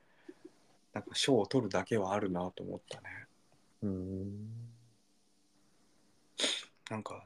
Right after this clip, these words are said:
Speaker 1: ぜひ、このピリカというのをね、やってみたらいいんじゃ
Speaker 2: あ、すごいね。世界百カ国以上の国で利用されてる。
Speaker 1: そうなんだよ。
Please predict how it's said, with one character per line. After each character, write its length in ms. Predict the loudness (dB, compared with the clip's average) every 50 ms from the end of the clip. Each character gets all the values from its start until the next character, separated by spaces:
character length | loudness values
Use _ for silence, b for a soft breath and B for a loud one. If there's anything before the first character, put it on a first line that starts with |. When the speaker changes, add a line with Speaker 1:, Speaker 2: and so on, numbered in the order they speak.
| -10 -4
Speaker 1:
ぜ 140 | 0 0 0
ひ、 200 | 0 0 -8 -12 -16 _ _ _ _ _ _ _ _ _ _ _ -20 -20 -20 -20 -20 -20 -20 -20 -20 -20 -20 -20 -20 B B B B B B B _ _ _ -20 -20 -16
こ 120 | -12 -8
の 220 | -8 -8 -8 -6 0
ピ 120 | 4 4 6
リ 100 | 6 4
カ 120 | 0 -4
と 140 | -2 -2 0
い 120 | 0 0
う 40 | -2
の 140 | -4 -6 -8
を 40 | -6
ね、 320 | -6 -8 -8 -8 -10 -14 -18 -14
や 80 | -14 -14
っ 40 | -12
て 340 | _ 2 4 4 4 4 0 _ _ _ _ _ _ _ _ b b b b b b
み 80 | -8 -2
た 120 | 0 4
ら 100 | 6 6
い 60 | 8 6
い 40 |
ん 40 | 6
じ 80 | 4 2
ゃ 40 | 2
Speaker 2:
あ、 20 |
す 40 | 2
ご 240 | 4 6 8 8 8
い 40 | 8
ね。 80 | 6 4 0
世 220 | -4 -6 -4 -4 0
界 220 | 2 2 2 2 0
百 420 | -6 -6 -6 -6 -2 4 4 4
カ 140 | 4 4 2
国 180 | 6 8 8 8
以 20 | 8
上 160 | 6 4 4
の 80 | 2
国 220 | 0 -2 -2 0 0
で 100 | -2 -2
利 100 | -2 -2
用 120 | -4 -4 -4
さ 140 | -4 -6
れ 80 | -8 -6
て 140 | -4 -4 -4
る。 100 | 0 6
Speaker 1:
そ 60 | 8
う 100 | 8 8
な 120 | 8 4 0
ん 120 | -6 -8 -8
だ 80 | -8
よ。 60 | -10